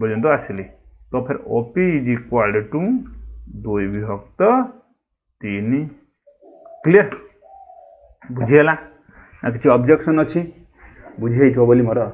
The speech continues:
ମୋର ବିଶ୍ୱାସ। ଓକେ, ନେକ୍ସଟ କ୍ୱେଶ୍ଚନକୁ ଦେଖିବା। ନେକ୍ସଟ କ୍ୱେଶ୍ଚନ ସେ କ'ଣ କହୁଛି ପିଲେ? ନା ମାଇନସ୍ ଫୋର୍ ବିଭକ୍ତ ଫାଇଭ୍। ପିଲେ ମାଇନସ୍ ଅଛି, in the sense, ଏଥିରୁ କ'ଣ ବୁଝୁଛେ? ମାଇନସ୍ ଅଛି ବୋଇଲେ, ମାଇନସ୍ ଅଛି ବୋଇଲେ ଆମେ ଏଇଟା ବୁଝୁଛେ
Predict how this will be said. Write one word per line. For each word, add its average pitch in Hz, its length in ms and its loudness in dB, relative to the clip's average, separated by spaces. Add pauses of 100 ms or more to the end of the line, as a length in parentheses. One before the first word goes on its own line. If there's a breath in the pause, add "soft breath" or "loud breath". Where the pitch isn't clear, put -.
(120)
ମୋର 127 200 -2
ବିଶ୍ୱାସ। - 460 -10 (240)
ଓକେ, - 160 -14 (180)
ନେକ୍ସଟ 143 320 2
କ୍ୱେଶ୍ଚନକୁ 107 400 -4
ଦେଖିବା। 90 300 -4 (580 soft breath)
ନେକ୍ସଟ 170 220 -4
କ୍ୱେଶ୍ଚନ 123 260 -4
ସେ 113 140 -10
କ'ଣ 101 180 -10
କହୁଛି 135 280 0
ପିଲେ? 101 220 -8 (600 soft breath)
ନା 147 100 -4
ମାଇନସ୍ 143 680 0 (100)
ଫୋର୍ 135 140 4
ବିଭକ୍ତ 123 320 0
ଫାଇଭ୍। 101 300 -8
ପିଲେ 147 160 -2
ମାଇନସ୍ 120 520 0
ଅଛି, 113 240 -4 (920)
in 139 60 0
the 170 140 6
sense, 104 280 -6 (340)
ଏଥିରୁ 156 200 -2
କ'ଣ 165 240 0
ବୁଝୁଛେ? 113 320 0
ମାଇନସ୍ 127 340 0
ଅଛି 120 160 -6
ବୋଇଲେ, 110 260 -4 (500 loud breath)
ମାଇନସ୍ 147 300 0
ଅଛି 165 120 0
ବୋଇଲେ 165 200 6
ଆମେ 156 120 0
ଏଇଟା 143 220 2
ବୁଝୁଛେ 120 400 -2